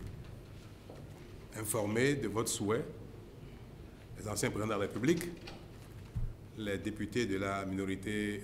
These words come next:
euh, parlementaire, certaines personnalités politiques, pour échanger sur, euh, la préparation des élections législatives à venir. Je me suis empressé de vous répondre favorablement.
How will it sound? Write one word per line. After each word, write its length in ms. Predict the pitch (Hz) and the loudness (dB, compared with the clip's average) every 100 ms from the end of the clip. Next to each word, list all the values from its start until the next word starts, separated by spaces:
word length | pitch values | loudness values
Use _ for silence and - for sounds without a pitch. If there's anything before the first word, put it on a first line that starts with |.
| 104 | -6
euh, 120 | 92 90 90 87 87 85 - | -6 -6 -6 -6 -8 -10 -6
parlementaire, 680 | - 98 92 92 147 156 160 165 - - - - - - - - - - - | -2 -2 -2 2 4 4 0 -6 -12 -12 -14 -12 -12 -12 -14 -14 -14 -14 -14
certaines 460 | - - 104 120 110 | -8 -2 2 2 2
personnalités 760 | 104 101 104 95 92 107 101 95 - | 0 0 0 -2 -2 0 0 -2 -4
politiques, 400 | 87 87 - 160 165 - - - - - - - - - | -6 -4 -4 -4 -4 -8 -10 -14 -14 -14 -14 -12 -10 -4
pour 180 | 113 107 | 0 0
échanger 420 | 101 101 98 110 | 0 0 0 0
sur, 380 | 110 107 107 98 | 0 0 0 0
euh, 1160 | 92 92 90 87 - - - - - - - 107 | 0 0 -2 -4 -2 -2 -4 -14 -14 -14 -12 -6
la 80 | 104 | 0
préparation 380 | 110 110 104 | 4 4 4
des 180 | 113 98 | 2 2
élections 640 | 92 95 - 113 110 110 | 0 -2 0 2 2 0
législatives 420 | 101 92 98 95 107 | -2 -2 -2 -2 0
à 60 | |
venir. 260 | 92 90 82 82 - - - - - - - - - - - - - - - - - | 0 -2 -4 -10 -16 -18 -18 -18 -20 -20 -20 -20 -20 -20 -20 -20 -16 -16 -16 -18 -18
Je 140 | - 107 | -6 -2
me 80 | 104 | 0
suis 260 | - 113 | 2 4
empressé 640 | 110 104 110 98 - 113 95 | 6 4 2 2 4 4 4
de 120 | 92 | 0
vous 140 | 98 | 2
répondre 260 | 104 104 101 | 2 2 2
favorablement. 640 | 98 92 90 98 127 180 | 2 2 0 2 2 2